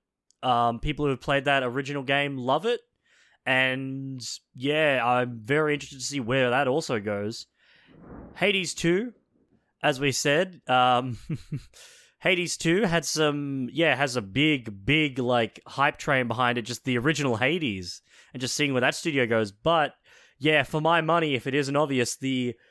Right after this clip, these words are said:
I think the community is probably gonna be looking at Final Fantasy seven Rebirth. It's,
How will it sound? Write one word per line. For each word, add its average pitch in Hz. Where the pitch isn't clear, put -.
I 165
think 160
the 135
community 151
is 123
probably 196
gonna 151
be 135
looking 135
at 123
Final 139
Fantasy 135
seven 123
Rebirth. 117
It's, -